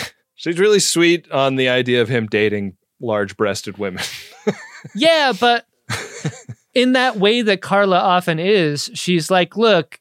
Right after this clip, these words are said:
Speaker 1: you're gonna know when it's time for you to do that when you know that it's time for you to do that. And until then,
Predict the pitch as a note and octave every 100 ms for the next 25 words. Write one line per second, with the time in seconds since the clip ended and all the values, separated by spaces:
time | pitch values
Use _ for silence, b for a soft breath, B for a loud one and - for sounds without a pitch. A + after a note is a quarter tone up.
0 | - G3+ A3 G#3+ F#3 F3+ F#3 F3 D#3 D3
1 | - D#3+ D3 - D3+ C3 B2 D#3 C#3 C3+
2 | C3 - C#3+ C#3+ C#3 C3 A2+ D3+ D3 D3
3 | C3+ C3 B2+ - D3 C3 C#3 B2+ B2+ F#3+
4 | D#3+ D3 - D#3+ D#3 G3 F3+ D#3+ G3+ F3+
5 | D#3+